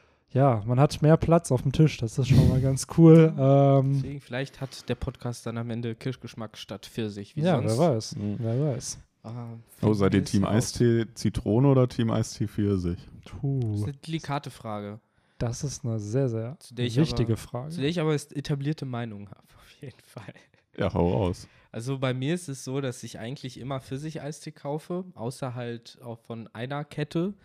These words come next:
Speaker 2: wo ich halt dann die Hausmarke immer nehme, bis heute tatsächlich.
Speaker 3: Von
Speaker 2: Weil,
Speaker 3: Pfirsich?
Speaker 2: äh, da hole ich dann Zitrone.
Speaker 3: Ah, okay.
Speaker 2: Das meinte ich damit. Sonst immer Pfirsich, egal wo ich bin, egal auch von welcher Marke, außer halt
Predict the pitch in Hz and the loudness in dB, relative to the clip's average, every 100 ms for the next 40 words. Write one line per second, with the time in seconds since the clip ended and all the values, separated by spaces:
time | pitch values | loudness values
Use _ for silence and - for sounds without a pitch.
0 | _ _ _ 127 123 123 127 123 - 110 | _ _ _ -6 -6 -6 -8 -8 -8 -8
1 | 117 117 110 110 107 110 110 113 101 104 | -8 -12 -8 -8 -4 -6 -6 -8 -10 -10
2 | 101 104 107 110 110 107 107 104 98 104 | -12 -14 -16 -16 -12 -10 -8 -10 -12 -16
3 | _ 113 - - - 104 101 101 98 - | _ -16 -16 -18 -12 -12 -10 -16 -16 -18
4 | 98 - 95 - 95 - - - - - | -18 -18 -20 -18 -18 -18 -20 -20 -20 -20
5 | _ _ - 101 98 101 92 80 76 - | _ _ 2 2 2 4 4 2 -4 -10
6 | _ _ _ 113 117 117 117 131 135 147 | _ _ _ -8 -6 -6 0 0 2 0
7 | 135 - 123 - - 107 104 104 92 - | -2 -4 -8 -10 -10 -6 -2 -2 -2 -14
8 | - _ 113 110 113 104 - 113 107 110 | -18 _ -12 -10 -10 -12 -12 -12 -6 -2
9 | 147 - - 175 190 - 175 180 190 - | -2 -4 -2 2 2 2 0 0 -2 -6
10 | 139 139 147 151 156 123 143 156 180 127 | -4 -4 -2 -4 -8 -6 -6 -4 -6 -10
11 | 123 120 135 135 131 131 135 123 117 123 | -6 -4 -6 -8 -8 -8 -8 -10 -12 -12
12 | 98 117 123 113 117 110 - | -12 -10 -6 -6 -6 -8 -10